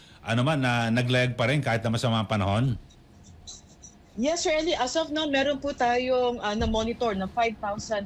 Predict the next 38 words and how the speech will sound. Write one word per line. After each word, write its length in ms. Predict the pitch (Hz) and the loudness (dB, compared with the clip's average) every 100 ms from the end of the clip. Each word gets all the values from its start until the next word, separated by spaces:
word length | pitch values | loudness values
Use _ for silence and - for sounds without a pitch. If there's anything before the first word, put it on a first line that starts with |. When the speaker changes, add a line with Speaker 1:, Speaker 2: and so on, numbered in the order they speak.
| - | -4
Speaker 2:
eight 160 | 214 | -6
hundred 400 | 202 208 196 190 | -2 -2 -2 -4
forty-five 560 | - 202 196 208 208 185 | -2 -2 -2 0 0 0
passengers 720 | 185 175 214 202 170 175 170 | 0 0 0 -2 0 0 -2
na 80 | 202 | -4
stranded 480 | 202 220 202 185 185 - | -2 0 2 0 0 0
po 240 | 214 - - - | -2 -2 -12 -14
sa 200 | - 226 | -4 -2
forty-nine 640 | - 226 220 226 214 214 | 0 -2 -2 -2 0 -2
ports 320 | 202 208 196 - | 0 0 0 -2
po 160 | 208 | 0
natin. 480 | 190 170 190 175 143 - - - | 2 2 2 0 -2 -8 -14 0
Speaker 1:
Mhm. 80 | 127 | 2
Speaker 2:
Kasama 360 | - 214 220 | 4 2 2
po 160 | 220 226 | 0 0
dyan 240 | 220 220 | 0 0
yung 80 | 208 | 0
mga 160 | 196 196 | 0 2
motor 320 | 202 202 202 | 2 2 0
bangka 400 | 190 190 196 190 | 0 0 -2 -2
at 160 | 160 | -2
saka 200 | - 190 | -4 -4
mga 220 | 180 190 202 | 0 2 2
barko. 540 | 269 285 214 190 185 | 2 2 0 0 0
And, 400 | 190 208 202 196 | 0 0 2 4
ah, 160 | 196 185 | 2 2
to 160 | 247 | 0
include 400 | 233 220 240 262 | -2 -2 -4 -2
as 240 | - 226 226 | -2 -2 0
well, 160 | 240 | 0
Sir 240 | - 226 - | 0 -2 0
Eli, 320 | 190 190 214 - - - - - | -2 -2 -8 -10 -14 -14 -16 -2
yung 160 | 233 | 2
mga 220 | 233 240 240 | 4 4 2
nagtitake 480 | 226 247 - 220 | 0 -2 -2 -2
shelter 560 | 196 240 208 196 226 220 | 0 0 0 0 0 0
ng 160 | 196 190 | 2 2
mga 220 | 185 | 2